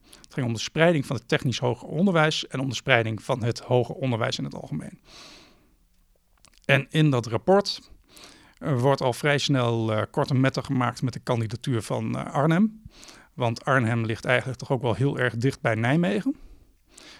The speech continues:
Dus het zou onzinnig zijn vanuit de spreidingsgedachte om daar iets nieuws neer te, neer te gaan zetten. Om diezelfde reden valt Zwolle ook al vrij snel af. Want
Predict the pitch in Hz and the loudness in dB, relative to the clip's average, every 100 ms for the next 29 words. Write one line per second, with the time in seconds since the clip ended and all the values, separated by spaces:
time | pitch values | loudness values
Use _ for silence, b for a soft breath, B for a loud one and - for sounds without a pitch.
0 | B - - 120 113 113 113 - - - | B -12 -10 -6 -2 -2 -2 -4 -6 -2
1 | 127 131 151 135 123 180 196 185 170 175 | -2 2 2 4 4 2 2 0 0 -2
2 | 156 127 120 - 131 127 170 190 - 127 | -2 -4 -4 -6 2 4 6 4 2 2
3 | 143 - - 240 - _ B B B B | 2 4 0 -4 -6 _ B B B B
4 | B B B B - _ 156 147 143 - | B B B B -20 _ 6 8 6 0
5 | - 113 139 147 147 139 117 151 165 147 | -6 2 6 6 2 0 4 6 6 4
6 | 117 - 120 - 123 110 110 123 117 120 | 0 -2 -6 -2 0 0 0 0 0 -2
7 | - b b b b b b _ _ _ | -6 b b b b b b _ _ _
8 | _ B B B B B - 147 139 160 | _ B B B B B 0 2 4 4
9 | 180 160 135 151 165 - 151 139 - - | 4 4 4 2 0 -2 -2 -2 -6 -20
10 | _ 135 107 120 156 156 135 139 143 175 | _ -2 0 4 4 4 2 0 0 -2
11 | - 165 160 175 - 190 - - - - | 0 0 0 -2 -2 -4 -4 -14 -20 -20
12 | - _ b b b b b b - 147 | -20 _ b b b b b b -16 -8
13 | 120 123 113 110 - | 0 2 2 -4 -10